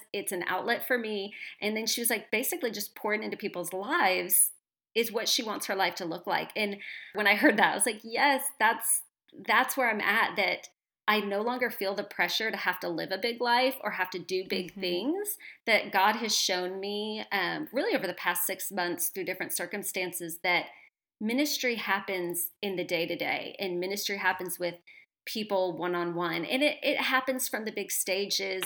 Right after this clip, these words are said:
Speaker 1: and it happens through books also. But I think I've always feared living a, quote, like, smaller or quieter life. And God has
Speaker 2: Mm-hmm.
Speaker 1: shown me just a lot of blessing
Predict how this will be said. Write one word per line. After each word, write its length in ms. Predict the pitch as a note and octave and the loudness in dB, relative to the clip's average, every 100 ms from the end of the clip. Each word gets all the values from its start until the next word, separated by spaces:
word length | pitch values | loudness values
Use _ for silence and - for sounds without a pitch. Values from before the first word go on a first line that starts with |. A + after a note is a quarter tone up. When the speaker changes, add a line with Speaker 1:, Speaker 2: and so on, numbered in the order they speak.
| - | -4
Speaker 1:
and 100 | G3+ | -4
it 100 | - | -4
happens 460 | - F#3 F#3+ F3+ | -4 -4 -4 -4
through 240 | - F#3 F3 | -2 -2 -4
books 300 | F3+ F3+ - - | -6 -6 -8 -6
also. 560 | F3+ F#3 A#3+ A#3 A#3+ - - - _ _ _ _ | 0 0 0 -4 -6 -10 -20 -20 _ _ _ _
But 100 | - | 6
I 120 | G#3+ G#3 | 8 6
think 160 | A3 | 4
I've 100 | G#3 | 4
always 300 | G3 F3+ F3+ | 4 2 0
feared 380 | - F3 F3+ F3+ | -2 2 2 2
living 520 | E3+ F3 E3+ F3 E3+ E3+ | 2 0 2 2 0 -2
a, 520 | E3+ E3+ E3 E3 D#3 - _ _ | -2 -2 0 -4 -6 -12 _ _
quote, 460 | - G3+ F#3 F3 - | -6 0 2 2 0
like, 200 | E3+ - | -4 -2
smaller 1000 | - - F#3+ E3+ F3 F3+ F3 F3 E3+ E3 | 0 0 0 2 4 4 4 4 2 0
or 140 | F3+ | -4
quieter 580 | - - E3+ F3 F3+ F3 | -4 -2 2 4 4 2
life. 420 | F3 E3+ F#3+ F4 - - - | 4 6 6 4 -4 -12 -4
And 200 | G#3 G3 | -2 2
God 220 | G3 G#3 | 2 2
has 160 | G#3 G3 | 0 0
Speaker 2:
Mm-hmm. 100 | G3 | 0
Speaker 1:
shown 280 | F3+ F3+ | 0 0
me 460 | F3 E3+ E3+ E3 - _ _ | 0 0 0 -2 -6 _ _
just 200 | - A3 | -6 -2
a 60 | A#3+ | 0
lot 200 | F#3 F3 | 2 2
of 80 | F3+ | 0
blessing 540 | F3 F3+ - F3 E3 | -2 0 0 0 -2